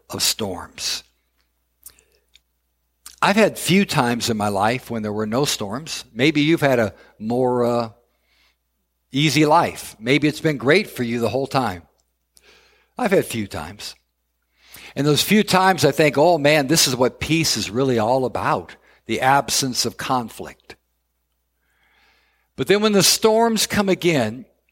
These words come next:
you know what they do? They drive me back to Jesus.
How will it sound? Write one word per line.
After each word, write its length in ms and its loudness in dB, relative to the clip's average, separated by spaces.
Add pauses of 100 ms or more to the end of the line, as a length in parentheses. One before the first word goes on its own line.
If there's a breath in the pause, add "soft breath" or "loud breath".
(360)
you 100 -8
know 60 2
what 80 0
they 140 4
do? 400 -2 (360)
They 160 0
drive 880 0
me 500 -6 (720)
back 280 0
to 100 -8
Jesus. 720 -4